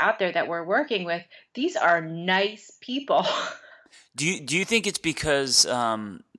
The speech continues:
Speaker 2: they, their hearts are where our hearts are, meaning they're, they're just trying to create a platform to help other people and,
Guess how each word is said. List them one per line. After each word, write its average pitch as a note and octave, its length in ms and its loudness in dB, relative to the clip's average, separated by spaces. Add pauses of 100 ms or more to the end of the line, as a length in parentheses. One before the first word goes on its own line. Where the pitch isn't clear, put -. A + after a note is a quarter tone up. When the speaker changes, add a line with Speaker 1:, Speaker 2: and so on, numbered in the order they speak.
Speaker 2:
they, A#2+ 800 2
their A#2+ 160 0
hearts B2 320 4
are A2+ 100 0
where A2 180 2
our A2 200 6
hearts A2 360 0
are, A2+ 380 2
meaning G#2 580 -6
they're, F#2+ 380 -2
they're F#2+ 300 -8
just F#2+ 260 -10
trying G2+ 240 -6
to F#2 100 -6
create F#2+ 360 -6
a F#2 60 -6
platform F2+ 460 -4
to F2+ 60 -6
help F#2 200 -2
other F2 120 -6
people G#2+ 460 -6
and, F2 380 -10